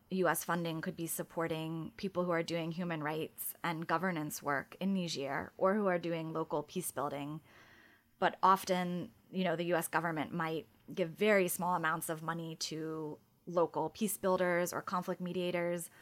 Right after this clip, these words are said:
but this doesn't feed into a broader strategy. And those people, at the end of the day, they're not actually sitting around with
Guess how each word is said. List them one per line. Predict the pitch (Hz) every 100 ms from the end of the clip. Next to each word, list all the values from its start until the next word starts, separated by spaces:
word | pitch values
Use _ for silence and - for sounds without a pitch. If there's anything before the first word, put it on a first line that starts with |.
| - - -
but |
this | 185 196
doesn't | 196 196 175
feed | - 180
into | 180 170 170
a |
broader | 170 160 -
strategy. | 165 - 160 156 - 156
And | 156
those | 156
people, | - - 160
at |
the | -
end | 175 160
of |
the | 160
day, | 151 160
they're | 151
not | 165 151
actually | 156 - 165 156 -
sitting | - 160 170
around | 165 175 160
with | 170